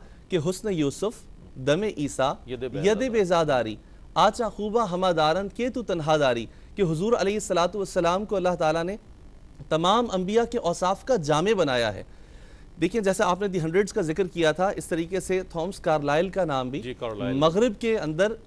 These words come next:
Speaker 1: बहुत मशहूर है और ऑथेंटिसिटी समझा जाता है इसका कोई कॉल। इसकी किताब है Hero of the Heroes, तो उसके अंदर मुख्तलिफ जहतों से, मुख्तलिफ डायमेंशन से,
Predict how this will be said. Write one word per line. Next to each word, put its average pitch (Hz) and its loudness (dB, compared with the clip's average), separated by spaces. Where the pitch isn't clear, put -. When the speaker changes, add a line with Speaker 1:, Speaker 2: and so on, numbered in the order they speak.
Speaker 1:
बहुत 185 0
मशहूर 185 -2
है 196 2
और 196 0
ऑथेंटिसिटी 214 -6
समझा 165 0
जाता 135 2
है 139 2
इसका 151 -2
कोई 143 -2
कॉल। 135 2
इसकी 214 -4
किताब 214 4
है 262 2
Hero 208 2
of 185 0
the 185 0
Heroes, 156 0
तो 190 2
उसके 202 -2
अंदर 226 2
मुख्तलिफ 220 -2
जहतों 156 -2
से, 220 -2
मुख्तलिफ 196 -6
डायमेंशन 147 -2
से, 147 -4